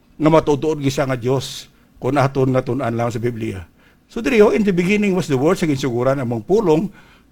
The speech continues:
kag ang pulong diri amo ini si Kristo Jesus. Ang pulong kaupod sa Dios, siyempre, kibangod upod siya sa balaan nga may kag siyang balaang espiritu. So they were together, you know, and the Word was God. Kag ining pulong,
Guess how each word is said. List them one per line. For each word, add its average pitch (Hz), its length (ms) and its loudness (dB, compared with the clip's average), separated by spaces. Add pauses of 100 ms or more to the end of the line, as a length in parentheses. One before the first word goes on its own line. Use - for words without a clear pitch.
kag 156 160 -2
ang 139 80 0
pulong 135 320 4
diri 131 240 2
amo 139 160 0
ini 135 80 2
si 139 160 -4
Kristo 127 320 -6
Jesus. 196 400 -4 (560)
Ang - 160 -4
pulong 135 560 0 (720)
kaupod 139 400 2
sa 131 160 -2
Dios, 175 560 -2 (560)
siyempre, 131 240 -4
kibangod 139 320 2
upod 131 240 -4
siya 139 80 -2
sa 135 160 -4
balaan 127 320 -2
nga 120 80 -4
may 175 320 2 (440)
kag 131 80 -2
siyang 127 160 -2
balaang 113 320 -4
espiritu. 170 560 0 (320)
So - 240 -2
they 139 160 6
were 139 240 4
together, 202 560 4 (160)
you 131 160 -2
know, 185 240 -2 (320)
and 170 160 6
the 165 80 10
Word 170 240 6
was 190 160 0
God. 254 240 0
Kag 175 160 0
ining 180 400 2 (160)
pulong, 220 560 4